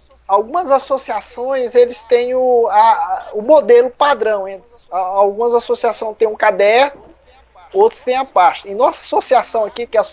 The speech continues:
a aspa, Associação Sul do Pará, nós temos o cartão, o, o,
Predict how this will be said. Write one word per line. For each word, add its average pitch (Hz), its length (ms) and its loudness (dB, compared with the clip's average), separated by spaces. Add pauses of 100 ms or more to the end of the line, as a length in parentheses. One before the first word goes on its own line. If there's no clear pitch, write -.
(120)
a 185 320 4
aspa, - 240 -6
Associação 196 540 -10
Sul 202 160 -16
do 185 80 -20
Pará, 208 440 2 (520)
nós 214 200 2
temos 262 320 2
o - 40 -18
cartão, 269 720 2 (1300)
o, 180 80 -16
o, 175 760 -12